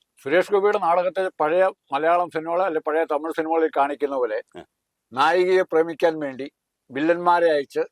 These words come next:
Speaker 2: അത് പറയുമ്പോഴാണ് ഈ തൃശ്ശൂർ പൂരത്തിന്റെ കഥ പറയാതെ
Speaker 1: ആ, തൃശ്ശൂർ
Speaker 2: കട-,
Speaker 1: പൂരത്തിന്റെ കഥ.
Speaker 2: അത്, ഏ,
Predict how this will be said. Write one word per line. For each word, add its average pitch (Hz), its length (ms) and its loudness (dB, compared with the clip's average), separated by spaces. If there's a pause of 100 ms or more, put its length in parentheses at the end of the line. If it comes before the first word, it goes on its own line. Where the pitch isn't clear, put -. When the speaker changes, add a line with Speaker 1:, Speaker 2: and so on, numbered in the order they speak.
(320)
Speaker 2:
അത് 135 180 0
പറയുമ്പോഴാണ് 165 560 2
ഈ 143 200 -12
തൃശ്ശൂർ 151 400 -6
പൂരത്തിന്റെ 143 640 -2 (100)
കഥ 123 140 2
പറയാതെ 123 420 -2
Speaker 1:
ആ, 120 40 -4
തൃശ്ശൂർ 120 320 -4
Speaker 2:
കട-, 120 80 -2
Speaker 1:
പൂരത്തിന്റെ 120 260 -2
കഥ. 113 180 -6 (340)
Speaker 2:
അത്, 131 420 0
ഏ, 127 220 0